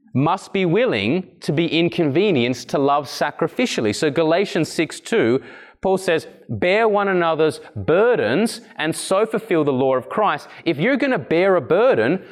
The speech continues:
you literally have to take on a burden. You have to become burdened. You have to become inconvenienced, in a sense, if you're going to love and bear burdens of people. Paul says in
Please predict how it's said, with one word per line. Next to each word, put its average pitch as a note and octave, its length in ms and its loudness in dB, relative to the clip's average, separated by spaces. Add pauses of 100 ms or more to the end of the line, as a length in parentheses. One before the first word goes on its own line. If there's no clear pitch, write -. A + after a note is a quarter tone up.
(100)
you F#3+ 160 0
literally B3 360 2
have F#3+ 240 -4
to F#3+ 60 -2
take G3 380 -4
on C#4+ 200 2
a C#4+ 60 0
burden. A2+ 400 2
You F#3 160 0
have A3 180 -2
to G#3 80 -2
become C4 540 0
burdened. G2+ 560 0 (580)
You G3 60 0
have A3 80 0
to A3+ 60 -2
become G#3 280 -2
inconvenienced, A3+ 1120 0
in G3+ 120 0
a A#3 80 0
sense, A3+ 420 -2
if E3 160 -2
you're G#3+ 100 2
going G#3 300 0
to G#3+ 100 -2
love F#3+ 600 2 (340)
and D#3+ 300 -4
bear F3+ 280 2
burdens E3 560 2
of E3+ 200 0
people. A3 640 -2 (840)
Paul F3 160 0
says F3 280 0
in D#3 200 0